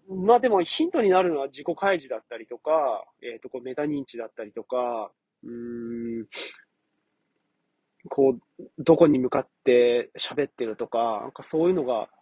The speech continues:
ヒントになってる気がするので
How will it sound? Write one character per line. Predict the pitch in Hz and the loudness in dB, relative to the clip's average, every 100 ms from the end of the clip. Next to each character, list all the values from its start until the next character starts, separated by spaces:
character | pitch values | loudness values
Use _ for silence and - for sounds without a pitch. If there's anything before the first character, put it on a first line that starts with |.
| _ _ _ _ _ _ _ _ _ _ _ | _ _ _ _ _ _ _ _ _ _ _
ヒ | 156 160 | -8 -4
ン | |
ト | 139 | -2
に | 131 | -2
な | 135 | -4
っ | |
て | - | -6
る | 123 | -8
気 | 120 123 | -8 -6
が | 127 117 - _ _ _ _ | -4 -6 -10 _ _ _ _
す | - - | -12 -6
る | 147 | -4
の | 127 | -4
で | 107 113 113 107 | -4 -2 -2 -4